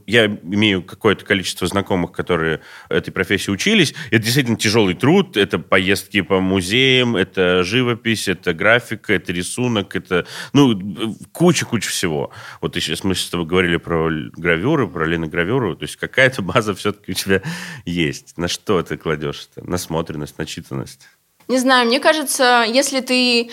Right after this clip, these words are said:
Speaker 2: не претендуешь на место в каком-то модном доме или что-то такое, то,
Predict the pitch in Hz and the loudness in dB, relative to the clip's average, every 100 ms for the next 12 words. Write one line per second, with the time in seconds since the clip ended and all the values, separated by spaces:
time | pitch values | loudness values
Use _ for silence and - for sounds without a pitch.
0 | - 240 240 254 269 254 269 269 269 247 | -4 0 2 2 2 2 2 2 2 4
1 | 233 233 226 226 220 208 - 233 269 277 | 6 6 6 4 2 -2 -4 2 2 2
2 | 233 - 233 240 240 247 220 220 233 240 | 0 2 2 2 0 2 2 4 4 2
3 | 226 226 226 330 349 247 202 - - - | 2 2 6 6 4 0 0 -4 -14 -6
4 | 214 220 226 220 214 226 226 240 226 226 | 0 2 2 2 0 -2 -2 0 2 0
5 | 269 285 320 294 240 226 220 | 4 4 4 4 2 4 4